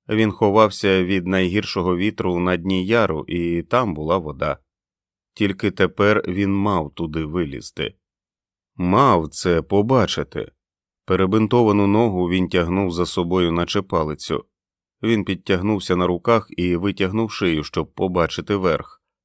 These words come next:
Край яру здавався дуже далеким, дуже високо.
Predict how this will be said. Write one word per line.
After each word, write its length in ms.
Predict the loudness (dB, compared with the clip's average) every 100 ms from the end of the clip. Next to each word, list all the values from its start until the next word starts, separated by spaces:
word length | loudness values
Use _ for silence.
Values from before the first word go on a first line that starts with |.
| _ _ _ _
Край 360 | 4 4 4
яру 320 | 4 4 4 0
здавався 600 | 0 2 2 0 -2 -4
дуже 400 | -2 -4 -4 -4
далеким, 640 | -2 0 0 -2 -6 -8 _ _ -6
дуже 500 | -4 -2 -2 -2 -2
високо. 600 | -2 -6 -6 -8 -10